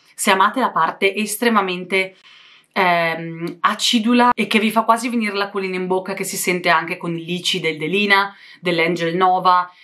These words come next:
eh, dell'Hibiscus Mahajad, può essere che vi piaccia questo, se ovviamente apprezzate una bella parte cuoiata.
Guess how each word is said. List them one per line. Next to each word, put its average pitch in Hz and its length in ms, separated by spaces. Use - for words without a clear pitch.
eh, 160 200
dell'Hibiscus 185 540
Mahajad, 170 920
può 220 160
essere 240 260
che 233 60
vi 220 80
piaccia 185 280
questo, 156 400
se 196 140
ovviamente 185 360
apprezzate 175 440
una 160 120
bella 151 240
parte 147 320
cuoiata. 147 640